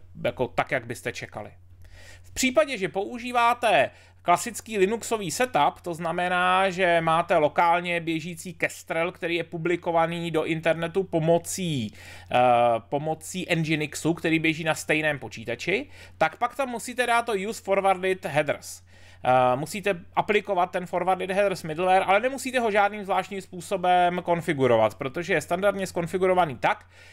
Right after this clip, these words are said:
že důvěřuje všem, eh, hodnotám, které jsou loopback, to znamená sto dvacet sedm nula nula jedna a tak dále.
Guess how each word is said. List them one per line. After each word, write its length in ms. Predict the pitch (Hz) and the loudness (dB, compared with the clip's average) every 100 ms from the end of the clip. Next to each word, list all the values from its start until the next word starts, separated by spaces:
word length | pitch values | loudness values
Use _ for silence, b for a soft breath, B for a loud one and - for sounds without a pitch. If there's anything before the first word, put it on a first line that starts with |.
| B | B
že 420 | 113 175 185 185 190 B | -4 2 4 4 0 B
důvěřuje 720 | 135 170 185 185 180 165 160 | -4 2 2 2 0 4 2
všem, 500 | 165 - 190 175 170 | 0 -2 0 0 0
eh, 300 | 170 - 135 135 139 135 139 139 139 143 139 | -6 -6 -2 2 4 6 6 4 2 -2 -6
hodnotám, 680 | 135 151 160 170 170 156 160 | -2 0 2 2 2 0 -2
které 340 | - 156 151 151 | -4 0 2 2
jsou 280 | - 151 | 0 0
loopback, 540 | 147 139 127 127 113 - | 2 0 0 2 2 0
to 100 | 123 | -14
znamená 400 | 135 135 135 127 | -10 -6 -4 -6
sto 140 | 156 | -4
dvacet 300 | 147 143 147 | -4 -4 -6
sedm 240 | 143 139 139 | -8 -6 -4
nula 160 | 139 | -4
nula 220 | 139 139 | 0 0
jedna 360 | 135 127 135 127 | 0 0 -4 -4
a 40 | |
tak 200 | 123 123 | -2 -2
dále. 340 | 117 113 98 | -2 -2 -6